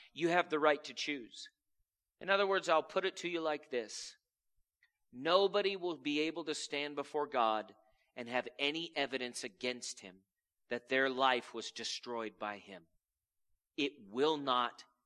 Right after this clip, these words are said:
happen. Period. It will not happen.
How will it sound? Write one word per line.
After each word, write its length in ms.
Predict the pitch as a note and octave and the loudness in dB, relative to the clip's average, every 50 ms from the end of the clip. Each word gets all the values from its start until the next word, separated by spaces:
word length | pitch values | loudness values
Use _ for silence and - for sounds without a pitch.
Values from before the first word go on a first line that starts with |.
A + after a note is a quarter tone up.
| _ _ - | _ _ -14
happen. 360 | - G3 F#3+ - - - - G3 _ _ _ _ _ _ _ _ _ _ _ _ _ _ _ _ _ _ - | -8 -8 -8 -8 -8 -16 -20 _ _ _ _ _ _ _ _ _ _ _ _ _ _ _ _ _ _ _ -16
Period. 520 | - - - D#3+ C3+ B2 A2+ G2 F2+ E2 _ - _ _ _ _ _ _ _ _ _ _ _ _ _ _ _ _ _ _ _ _ _ _ _ _ - | -14 -6 -2 -2 -2 -2 -4 -6 -10 -12 _ -20 _ _ _ _ _ _ _ _ _ _ _ _ _ _ _ _ _ _ _ _ _ _ _ _ -4
It 160 | C#3 C#3+ - | -4 -4 -2
will 260 | B2+ C#3 C#3+ D3 D3 | -2 0 2 2 2
not 220 | D3 C#3+ C3+ C3+ - | 0 0 0 0 0
happen. 380 | - A#2 G#2+ G2 - - F2+ | 0 -4 -4 -4 -4 -14 -20